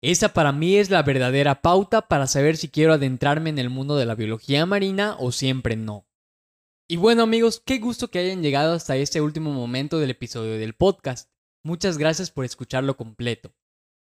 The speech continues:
Te invito a que me sigas en redes sociales, en Instagram y en YouTube estamos como The Mexican Seaweed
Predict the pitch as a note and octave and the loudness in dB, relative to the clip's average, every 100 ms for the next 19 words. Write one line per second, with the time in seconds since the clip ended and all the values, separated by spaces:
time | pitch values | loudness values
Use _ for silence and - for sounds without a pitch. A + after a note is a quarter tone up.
0 | _ - G3 G#3 A3+ A3 E3 E3 E3 D#3+ | _ -2 0 0 0 -2 -2 -2 -2 -4
1 | B2 A#2+ D3 F3 G3+ G#3+ G3 G3+ G3+ - | -6 0 0 0 -2 -2 0 0 -4 -8
2 | _ _ E3 F#3 A#3 A#3+ A3+ F3 D#3 C#3+ | _ _ -4 -2 0 2 4 4 4 4
3 | E3 - A3+ A3 - D3 - E3+ E3+ C3 | 2 4 0 -2 -8 -6 -4 -4 -6 -10
4 | B2 A2+ B2 D#3+ G3+ A3+ A3+ A#3 A3 A3 | -8 -6 -4 -4 -2 -2 0 0 0 0